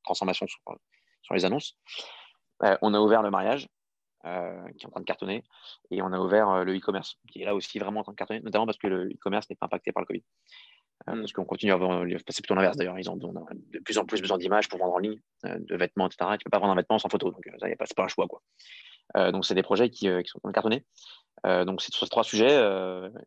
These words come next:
Speaker 1: très, très belle année deux mille vingt et un en, en jeu. Et sur le premier sujet qui était nos, nos premiers amours, si tu veux, les marketplaces dont j'ai parlé, Hospitality, et cetera, on a fait une belle restructure. Euh, ça a été pas, pas évident pendant six mois,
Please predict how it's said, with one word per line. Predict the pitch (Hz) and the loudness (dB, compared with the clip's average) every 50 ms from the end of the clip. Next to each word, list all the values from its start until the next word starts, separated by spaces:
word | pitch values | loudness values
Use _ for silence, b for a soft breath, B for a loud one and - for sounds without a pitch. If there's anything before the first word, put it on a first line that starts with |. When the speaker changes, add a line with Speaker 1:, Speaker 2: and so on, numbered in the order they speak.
| - _ - | -20 _ -18
Speaker 1:
très, | - - | -18 -14
très | - - | -10 -8
belle | 117 110 | -6 -6
année | 113 110 | -6 -6
deux | 104 | -6
mille | 101 | -4
vingt | 101 98 - | -4 -4 -4
et | 107 | -4
un | 107 | -4
en, | 104 98 92 92 90 87 87 - _ _ _ _ _ _ _ _ _ _ _ | -4 -4 -6 -6 -10 -12 -16 -18 _ _ _ _ _ _ _ _ _ _ _
en | - 98 | -10 -6
jeu. | - 113 160 - b b b b b b b b - | -6 -6 -6 -8 b b b b b b b b -12
Et | 95 | -2
sur | - 104 | -2 -2
le | 92 | 0
premier | - 120 113 120 | 2 2 2 2
sujet | 113 - 113 110 127 131 | 2 2 2 2 4 2
qui | - 113 | 2 -2
était | - - 101 | -4 -2 -4
nos, | 98 95 | -4 -4
nos | 95 95 101 95 | -2 -4 -4 -2
premiers | - - 107 107 104 104 | -2 -2 -2 0 2 2
amours, | 98 107 135 160 | 2 2 0 -4
si | - - | -4 -2
tu | 135 | 0
veux, | 139 | 0
les | 113 | 0
marketplaces | 98 95 - - 92 - - 104 110 110 - - | 0 -2 -4 -4 -6 0 2 2 2 2 0 -6
dont | 95 90 90 90 | -10 -8 -6 -8
j'ai | 92 | -6
parlé, | - - 92 92 107 120 | -4 -4 -6 -4 -6 -8
Hospitality, | 104 - - _ 95 92 - | -10 -12 -8 _ -6 -4 -4
et | 92 | -6
cetera, | - - 98 113 - B B B B B B B B B | -4 -2 -4 -4 -4 B B B B B B B B B
on | - 104 | 2 4
a | 101 95 | 4 4
fait | - 117 | 6 4
une | 107 101 | 6 6
belle | 113 131 | 6 6
restructure. | 139 123 - 120 101 - 117 - - - _ _ b b b b b b _ _ - - | 6 4 2 -2 -2 -2 -4 -4 -4 -10 _ _ b b b b b b _ _ -6 -2
Euh, | 98 92 92 92 92 92 95 95 | 0 2 2 2 2 2 0 0
ça | - - 90 | -2 -4 -8
a | |
été | 87 - - 101 98 | -8 -4 -2 -2 0
pas, | - 113 107 110 | 4 6 4 6
pas | - 117 107 | 6 6 4
évident | 107 101 95 101 104 127 | 4 4 4 2 2 2
pendant | - 110 101 | 0 -2 -2
six | 95 - - | -2 -2 -2
mois, | 95 95 120 143 | 0 0 0 0